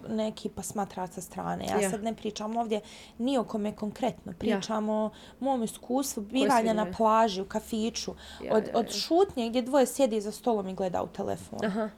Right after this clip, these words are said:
Speaker 2: aha.
Speaker 1: Meni i džihadu se to isto tako zna desiti jer mi radimo na telefonima.
Speaker 2: Ja, ja.
Speaker 1: Mi moramo otići, izolovat se, ostaviti telefone da bi se ono družili. Mi, vi, vrlo često se nađemo na ručku i šutimo jer svako odgovara na svoje
Speaker 2: Tako
Speaker 1: poruke
Speaker 2: je.
Speaker 1: poslovne, jer
Speaker 2: Ja,
Speaker 1: to
Speaker 2: ja,
Speaker 1: nama
Speaker 2: ja.
Speaker 1: dio poslovnog
Speaker 2: Ja.
Speaker 1: svijeta.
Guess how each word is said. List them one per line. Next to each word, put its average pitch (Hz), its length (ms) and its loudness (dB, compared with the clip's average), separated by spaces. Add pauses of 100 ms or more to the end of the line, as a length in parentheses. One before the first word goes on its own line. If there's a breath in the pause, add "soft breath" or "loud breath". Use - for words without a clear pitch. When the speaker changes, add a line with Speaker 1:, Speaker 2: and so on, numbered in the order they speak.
(140)
Speaker 2:
aha. 214 120 0
Speaker 1:
Meni 233 300 6
i 208 40 0
džihadu 208 360 0
se - 100 -16
to 254 100 0
isto 262 180 -4
tako 254 280 -4
zna 240 180 -2
desiti 254 300 0
jer 208 60 -2
mi 214 160 0
radimo 170 440 0
na 170 80 -2
telefonima. 175 640 -2
Speaker 2:
Ja, 190 120 4
ja. 175 260 -4 (100)
Speaker 1:
Mi 247 180 2
moramo 240 540 4
otići, 269 580 0
izolovat 226 480 4
se, 247 60 0
ostaviti 233 300 -2
telefone 226 500 0
da 208 100 0
bi 196 80 -6
se - 160 -4
ono 190 180 -2
družili. 190 540 0 (300 loud breath)
Mi, 220 280 2
vi, 247 200 2
vrlo 254 280 4
često 269 320 2
se 262 140 -6
nađemo 233 360 0
na 226 100 2
ručku 247 360 2
i 214 40 0
šutimo 240 600 0 (280 loud breath)
jer 220 80 -2
svako 247 300 0
odgovara 202 380 0
na 175 140 -8
svoje 180 240 -6
Speaker 2:
Tako - 140 -14
Speaker 1:
poruke 202 280 -2
Speaker 2:
je. 202 120 -8
Speaker 1:
poslovne, - 640 -2
jer 214 160 0
Speaker 2:
Ja, 190 100 -2
Speaker 1:
to 226 60 2
Speaker 2:
ja, 226 60 2
Speaker 1:
nama 226 180 0
Speaker 2:
ja. 220 60 -2
Speaker 1:
dio 226 140 2
poslovnog 175 520 -6
Speaker 2:
Ja. 175 40 -12
Speaker 1:
svijeta. 196 440 -6